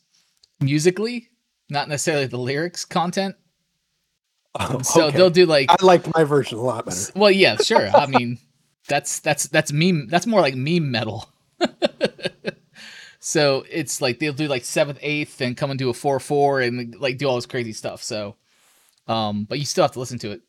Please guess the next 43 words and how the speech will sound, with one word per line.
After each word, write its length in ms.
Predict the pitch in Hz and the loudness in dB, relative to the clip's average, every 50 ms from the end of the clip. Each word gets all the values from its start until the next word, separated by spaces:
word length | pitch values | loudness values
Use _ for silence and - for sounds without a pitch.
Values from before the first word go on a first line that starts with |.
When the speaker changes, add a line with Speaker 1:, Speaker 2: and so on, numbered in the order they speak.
| _ - | _ -16
Speaker 1:
And 320 | 135 127 123 127 127 127 120 | -10 -8 -6 -6 -6 -6 -6
Creators 220 | - 160 143 - | -6 -8 -8 -6
Cosmos 380 | - 160 147 143 135 139 131 - | -4 -4 -4 -4 -6 -8 -10 -10
in 80 | 143 | -8
chat 180 | - 160 139 - | -6 -6 -6 -6
says, 240 | 151 131 123 - - _ _ _ _ _ _ | -6 -8 -8 -10 -14 _ _ _ _ _ _
"So 160 | - - 202 | -6 -4 -4
it's 160 | 196 - 196 165 | 0 2 4 4
Speaker 2:
Yep. 180 | 175 185 - | 4 4 2
Speaker 1:
interesting 400 | 175 180 175 185 170 - 185 170 | 0 -4 -4 -4 -4 -2 -4 -4
to 60 | 160 | -2
listen 220 | 160 165 165 170 156 | -4 -4 -4 -4 -4
to. 80 | 170 | -4
The 100 | 156 147 | -4 -4
singer 260 | 127 - 185 180 170 160 | -6 -6 -6 -4 -4 -4
is 120 | 143 131 | -4 -4
a 60 | 127 | -4
rapper, 460 | 117 131 135 139 135 - 143 139 135 - | -4 -2 -2 -2 -2 -4 -6 -8 -8 -6
lots 200 | 135 139 143 - | -6 -6 -6 -8
of 80 | 139 - | -10 -10
fusion 280 | - 143 131 135 139 | -8 -8 -8 -8 -8
jazz 240 | 120 131 127 127 - | -6 -4 -6 -6 -6
thrown 200 | - 143 131 131 | -8 -8 -8 -6
in." 220 | 131 131 127 123 120 | -6 -8 -8 -6 -4
Yeah. 220 | 131 117 104 - _ - - - - _ | -4 -4 -4 -6 _ -18 -20 -20 -10 _
There's 160 | - 202 202 165 | 0 0 2 2
one 180 | 190 208 208 | 2 0 2
part 220 | - - 185 175 139 | 2 2 2 2 2
in 40 | |
the 60 | 151 139 | -2 -4
song 460 | - - 156 156 156 156 156 139 143 | -2 0 2 2 2 2 0 -2 -2
where, 320 | 139 135 127 123 123 120 | -2 -2 0 -2 -2 -4
like, 280 | - 127 120 113 110 - | -2 -2 -2 -2 -2 -2
as 180 | - 139 131 123 | -4 -6 -4 -4
a 60 | 123 | -6
drummer, 340 | 107 127 131 131 143 147 107 | -4 -4 -4 -2 -4 -4 -6
as 160 | 117 113 110 | -6 -6 -6
you 80 | 120 123 | -6 -6
know, 260 | 117 113 110 110 113 107 | -6 -6 -6 -6 -8 -10
I'm 140 | - 104 110 | -10 -10 -10
a 20 | 113 | -8
drummer, 320 | 110 110 101 107 107 - _ _ - - - - - - _ _ _ - | -8 -8 -8 -8 -10 -12 _ _ -20 -20 -20 -20 -20 -20 _ _ _ -6
um, 440 | 120 117 110 107 104 104 104 107 | -4 -2 -2 -2 -2 -2 -4 -4